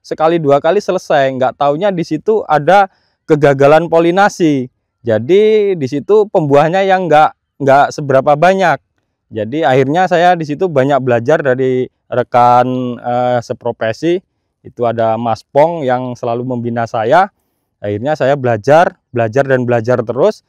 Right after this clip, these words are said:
Alhamdulillah sampai sekarang ini yang awalnya saya, eh, budidaya baru seperempat hektar, sekarang udah bisa, eh, luasan dua hektar. Sampai hari ini tiga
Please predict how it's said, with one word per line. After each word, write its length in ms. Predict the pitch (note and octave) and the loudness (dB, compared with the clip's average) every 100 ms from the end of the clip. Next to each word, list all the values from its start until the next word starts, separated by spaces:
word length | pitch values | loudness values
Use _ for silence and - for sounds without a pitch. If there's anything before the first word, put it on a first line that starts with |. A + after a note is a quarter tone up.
| _ _ _ | _ _ _
Alhamdulillah 560 | G#2 B2 A#2+ B2+ E3+ F3+ | -8 -6 -4 -2 0 0
sampai 240 | C#3+ C#3+ | -2 -4
sekarang 480 | C3 - C3+ C3+ C3+ | -4 0 2 2 0
ini 560 | C3+ D#3+ F#3+ F#3+ F3+ F#3 _ _ | -4 -4 -4 -6 -8 -14 _ _
yang 160 | B2 B2+ | -4 -2
awalnya 560 | B2+ C3 C3+ C3+ C3 | 0 0 0 0 -2
saya, 480 | B2+ B2+ B2 B2+ B2+ - _ _ _ - | -2 -2 2 2 0 -4 _ _ _ -6
eh, 240 | B2 B2 | 0 0
budidaya 640 | B2 C#3 C#3+ C3+ C#3+ C#3+ C#3 | 0 -2 -2 2 4 4 4
baru 400 | C3+ C3+ C#3+ C3 | 4 2 0 -2
seperempat 560 | C#3 - C3+ C3 B2 | -4 -2 -2 0 0
hektar, 560 | F3+ - D3+ C#3 A#2+ A#2 _ _ _ | 0 0 2 4 2 -2 _ _ _
sekarang 640 | - B2 A#2+ B2+ E3 D#3+ C#3+ | -12 -4 0 2 2 0 -2
udah 160 | B2+ B2+ | -2 -2
bisa, 560 | A#2 A2+ D3 E3 E3 D3 | -4 -2 2 2 2 -2
eh, 160 | C3+ C3 | -2 -2
luasan 640 | B2+ B2+ B2 C3+ C3+ C#3+ _ _ _ | 2 0 2 0 -2 -6 _ _ _
dua 240 | - B2+ C#3 | -2 2 2
hektar. 400 | C3+ C#3 A2+ F#2+ _ _ _ _ | 2 2 0 -4 _ _ _ _
Sampai 720 | A2+ A2+ - B2+ C3+ C3+ - _ | -6 -6 -2 0 2 2 0 _
hari 320 | A#2+ B2 B2+ B2 | -8 -6 -4 -2
ini 320 | C#3+ D3+ C#3+ | -2 -2 -2
tiga 640 | B2 A#2 A#2 A#2+ A#2+ A#2 | -4 0 2 2 2 0